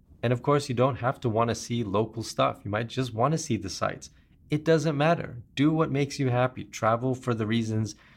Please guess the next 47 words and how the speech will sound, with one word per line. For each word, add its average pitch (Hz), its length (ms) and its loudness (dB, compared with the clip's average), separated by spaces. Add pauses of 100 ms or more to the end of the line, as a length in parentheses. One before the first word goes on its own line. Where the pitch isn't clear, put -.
(100)
that 113 180 -2
motivate 113 560 2
you 160 440 4
and 120 240 0
the 113 80 0
reasons 123 420 2
that 113 220 0
interest 120 500 -2
you 104 140 -4
specifically. - 720 -8 (380)
And 120 100 2
of 123 100 -2
course, 131 300 2
you 131 100 2
can 127 220 0
like 110 360 2
and 110 140 0
dislike 110 460 0 (160)
what 117 160 -4
you 113 140 -2
wanna 113 240 2
like 104 480 -2
and 107 340 -2
not 104 260 0
like. - 440 -2
That's 101 300 -4 (180)
natural. 107 540 -2
We 113 160 0
all 120 260 4
like 110 360 0
and 107 160 -4
dislike 104 480 -2
things. 131 360 -2 (240)
We 120 80 2
all 131 120 6
dislike 117 540 0
places 110 360 0
that 107 120 0
we 110 120 -2
visit. 104 360 -2
We 98 80 -6
all 101 160 0
like 104 320 -4
places 104 300 -4
that 107 160 -2
we 107 100 -4
visit. 107 460 -2